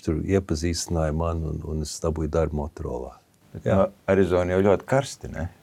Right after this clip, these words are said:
Speaker 1: Jā, tur ir, tur ir karsts, bet tur ir baigi forši. Ā,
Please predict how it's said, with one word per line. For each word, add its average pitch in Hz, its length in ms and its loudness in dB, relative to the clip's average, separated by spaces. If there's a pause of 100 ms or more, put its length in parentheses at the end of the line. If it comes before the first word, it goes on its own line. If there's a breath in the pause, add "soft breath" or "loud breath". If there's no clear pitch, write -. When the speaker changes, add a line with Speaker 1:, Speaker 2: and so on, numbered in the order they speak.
(180)
Speaker 1:
Jā, 110 280 2
tur 104 200 -2
ir, 113 120 -2
tur 117 200 6
ir 110 100 6
karsts, - 380 4
bet 87 120 0
tur 135 200 6
ir - 20 4
baigi 117 320 6
forši. - 460 2 (680 soft breath)
Ā, 98 120 0